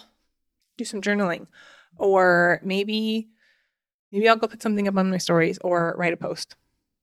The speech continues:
right? Maybe I'll make a podcast episode, whatever, right?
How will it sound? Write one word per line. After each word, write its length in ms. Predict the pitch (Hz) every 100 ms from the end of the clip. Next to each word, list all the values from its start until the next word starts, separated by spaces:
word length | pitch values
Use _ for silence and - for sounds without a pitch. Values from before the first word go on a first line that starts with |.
| _ _ _
right? 240 | 175 196 - _ _ _ _ _ _ _ _ _ _ _ _ -
Maybe 240 | 175 196
I'll 500 | 214 190 196 190 185 - _ _ -
make 200 | 185 175
a 40 | 151
podcast 440 | 165 165 151 160
episode, 280 | 156 - 165
whatever, 640 | 185 196 190 170 147 113 - -
right? 300 | 170 170 214